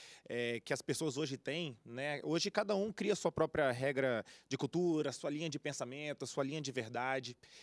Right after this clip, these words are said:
Eu acho que existe hoje em dia uma relativiz-, relativização da palavra de Deus como única e absoluta verdade. Então as pessoas criam suas próprias teorias, ouvem os pastores que mais te agradam, né? Realmente a gente tem uma dificuldade com isso, né?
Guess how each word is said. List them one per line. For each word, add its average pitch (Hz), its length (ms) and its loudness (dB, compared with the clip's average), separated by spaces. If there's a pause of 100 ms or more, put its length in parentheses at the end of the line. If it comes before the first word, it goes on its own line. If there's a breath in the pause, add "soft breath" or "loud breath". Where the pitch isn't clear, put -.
Eu 135 100 2
acho 147 140 2
que 151 60 -4
existe 143 360 -2
hoje 139 180 -2
em 131 60 -4
dia 131 100 -6
uma 143 140 -2
relativiz-, 139 920 -2
relativização 139 760 2
da 135 80 2
palavra 135 520 4
de 113 100 -4
Deus 131 340 -2
como 139 320 -2 (300 loud breath)
única 170 400 4
e 147 100 2
absoluta 143 460 0
verdade. 127 520 0
Então 165 140 -4
as 170 60 0
pessoas - 300 -4
criam 160 180 -2
suas - 180 -2
próprias 147 300 -4
teorias, 143 640 -2 (300 loud breath)
ouvem 151 280 2
os 143 120 0
pastores 135 480 0
que - 120 -4
mais 127 240 -2
te 110 120 0
agradam, 139 680 2 (220 loud breath)
né? 151 260 2
Realmente 160 460 4
a 175 40 4
gente 170 160 0
tem 196 100 2
uma 196 100 2
dificuldade 175 560 0
com 135 140 -6
isso, 123 320 -4
né? 131 240 -2